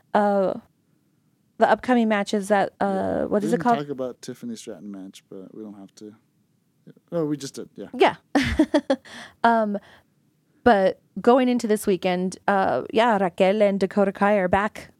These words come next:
Speaker 1: They are a tag team. They are going for the titles. Uh, I think Gigi and J C were thinking they were gonna, like, be starting stuff with Wendy and Dakota
Speaker 2: Mm.
Speaker 1: because they,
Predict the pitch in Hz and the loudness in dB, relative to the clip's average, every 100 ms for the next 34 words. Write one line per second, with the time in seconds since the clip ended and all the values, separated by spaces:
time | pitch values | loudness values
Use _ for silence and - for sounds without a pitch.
0 | _ 196 190 190 185 180 180 175 240 226 | _ 0 2 2 2 2 0 2 0 0
1 | 247 233 226 185 175 190 185 180 175 220 | -2 0 0 0 2 0 0 -2 0 2
2 | 226 226 214 - - - - - _ _ | 2 2 -2 -8 -20 -20 -20 -20 _ _
3 | - 190 180 190 - 233 214 202 - 180 | 2 4 4 0 2 2 2 -2 -8 -2
4 | 208 208 180 220 220 214 196 - 190 185 | 0 0 2 2 2 2 0 0 0 2
5 | 180 175 170 - 185 185 196 - 214 208 | 2 0 -2 -8 -2 0 0 -2 0 0
6 | 185 196 - 190 190 196 190 190 185 185 | 2 0 0 0 0 0 0 0 0 0
7 | 190 180 175 - _ _ _ _ _ - | 0 2 0 -4 _ _ _ _ _ -4
8 | 196 185 208 - - 190 196 190 - 202 | -2 -2 -4 -2 2 2 2 -2 0 2
9 | 185 - 190 190 185 - - _ - 185 | 2 0 2 2 0 -6 -18 _ 0 2
10 | 220 285 220 160 - 190 175 - - - | 4 2 -2 -4 -2 -2 0 0 0 0
11 | 214 - _ - 135 - 220 220 202 214 | -2 -6 _ -20 -20 -2 0 2 0 -2
12 | _ _ _ _ _ _ _ _ _ _ | _ _ _ _ _ _ _ _ _ _
13 | - | -2